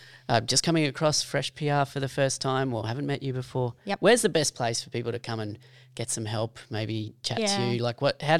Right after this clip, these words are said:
Speaker 1: how do you, how do you get new people into what you do?
Speaker 2: We, we don't ever advertise, which is,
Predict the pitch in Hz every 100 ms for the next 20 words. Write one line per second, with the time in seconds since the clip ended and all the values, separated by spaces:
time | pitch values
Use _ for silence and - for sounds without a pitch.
0 | - 156 165 147 120 - 151 160 151 143
1 | 127 135 120 117 117 117 113 - 110 104
2 | 110 - _ _ _ 208 240 240 185 214
3 | 220 185 208 - 190 190 139 170 170 170
4 | 180 165 - 214 247 262 226